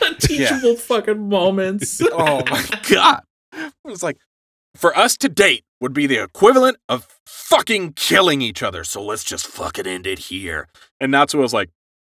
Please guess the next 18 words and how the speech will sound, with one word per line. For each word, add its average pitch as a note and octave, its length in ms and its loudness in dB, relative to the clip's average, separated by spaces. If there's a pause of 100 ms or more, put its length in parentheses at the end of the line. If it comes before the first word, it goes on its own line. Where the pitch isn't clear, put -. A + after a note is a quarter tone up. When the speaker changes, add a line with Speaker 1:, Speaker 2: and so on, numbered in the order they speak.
(140)
Speaker 2:
Uh, G3+ 1200 6 (500)
eh, F#4 240 -8
yeah, A3+ 300 0
I A#3 100 2
don't G3 180 -4
know C#3 220 -2
about A2 340 -8 (380)
that. F2+ 400 -6 (1160)
So F2+ 960 -8
let's F#4+ 320 -6
just - 360 -10 (400)
go C3+ 160 0
home. C3+ 160 -2
She's D3 160 -6
like, C#3 120 -2 (360)
"All D3+ 100 6
right, E3+ 140 4
fine. F3+ 360 0